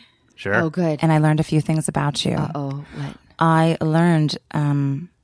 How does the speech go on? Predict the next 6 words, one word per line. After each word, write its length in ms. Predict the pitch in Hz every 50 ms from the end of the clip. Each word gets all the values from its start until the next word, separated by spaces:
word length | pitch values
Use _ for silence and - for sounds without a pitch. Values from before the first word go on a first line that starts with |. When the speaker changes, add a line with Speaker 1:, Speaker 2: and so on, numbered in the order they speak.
| _ - 160 -
Speaker 3:
that 260 | 160 156 151 - -
you 400 | 147 151 160 165 165 160 156 156
had 260 | 160 151 - - 147
a 60 | 151
retainer. 640 | 151 175 - - - 165 147 139 135 139 151 180 202 - _ _ _ _ _ _ _ _ _ -
Speaker 2:
Yeah. 280 | 143 143 139 131 120